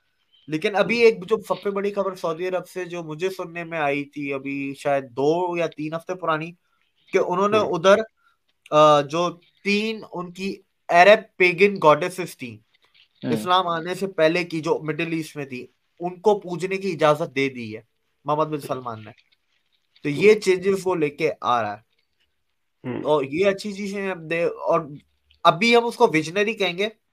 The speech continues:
Speaker 1: पर आने वाली पीढ़ियां इसे legendary leader कहेगा,
Speaker 2: हम्म।
Speaker 1: जिसने Middle East को बदला।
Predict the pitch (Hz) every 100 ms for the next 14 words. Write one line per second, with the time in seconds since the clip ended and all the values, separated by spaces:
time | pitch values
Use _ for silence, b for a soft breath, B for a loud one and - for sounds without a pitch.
0 | _ _ _ _ _ _ _ _ _ -
1 | 185 - 175 185 214 208 202 202 180 190
2 | 196 190 185 147 151 175 175 175 170 -
3 | - 139 139 139 131 110 107 - _ _
4 | _ _ _ _ _ _ - 117 156 185
5 | 196 160 190 196 196 - 165 135 123